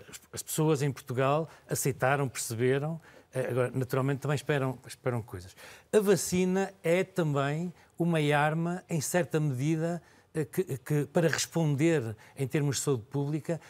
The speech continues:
a, ao controle da infecção. A vacina pode ser usada para fazer um cerco. Nós temos, eh, eu, eu, eu, eu, eu creio que a atitude que foi tomada foi corretamente tomada,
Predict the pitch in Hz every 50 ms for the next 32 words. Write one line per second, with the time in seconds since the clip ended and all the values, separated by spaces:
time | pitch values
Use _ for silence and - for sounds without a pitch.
0 | - - - - 156 151 - 165 160 - - 156 139 113 - 143 147 151 156 143
1 | 151 147 - - 165 147 - - 151 131 120 117 - - - - 147 143 147 -
2 | 202 185 180 - - 165 156 - - 165 151 139 131 110 131 160 165 170 160 -
3 | 160 143 - 160 147 151 165 165 165 143 - - - 135 117 107 - - - -
4 | - - - - 151 131 - 208 185 - - - - - - - - 139 135 131
5 | 143 143 143 147 151 147 143 139 151 - 139 135 127 123 117 113 - - 123 120
6 | - 180 - 135 123 - 160 170 160 151 123 - - 147 143 139 131 - 135 127
7 | - 131 113 - 131 107 - - 131 123 - - 131 127 123 117 110 107 101 -
8 | - - - _ - - - 139 - - - 139 123 - 131 127 123 113 - -
9 | 104 110 113 117 131 131 143